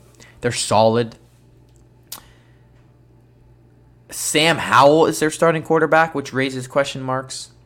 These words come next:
obviously. But he's got things to work with. Antonio Gibson, Brian Robinson, Terry McLaurin. I don't know.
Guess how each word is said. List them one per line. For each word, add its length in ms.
obviously. 920
But 480
he's 180
got 200
things 180
to 100
work 360
with. 400
Antonio 600
Gibson, 720
Brian 400
Robinson, 680
Terry 320
McLaurin. 600
I 180
don't 160
know. 220